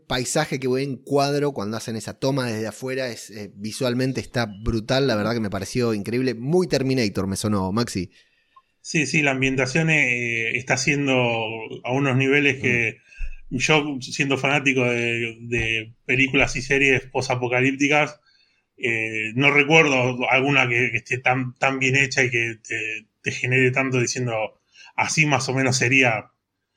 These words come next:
Speaker 2: y está muy bueno, la
Speaker 1: Sí.
Speaker 2: verdad que a mí me encanta.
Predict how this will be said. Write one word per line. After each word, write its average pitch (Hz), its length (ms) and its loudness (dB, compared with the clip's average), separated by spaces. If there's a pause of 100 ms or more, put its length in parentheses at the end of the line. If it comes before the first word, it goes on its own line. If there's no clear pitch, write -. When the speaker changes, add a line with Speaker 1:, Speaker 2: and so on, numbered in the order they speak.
(260)
Speaker 2:
y 107 280 -8
está 120 180 -2
muy 127 260 2
bueno, 117 280 0
la 104 40 -6
Speaker 1:
Sí. 110 140 -2
Speaker 2:
verdad 123 100 4
que 123 60 0
a 123 120 2
mí 120 40 2
me 120 80 0
encanta. 110 380 -4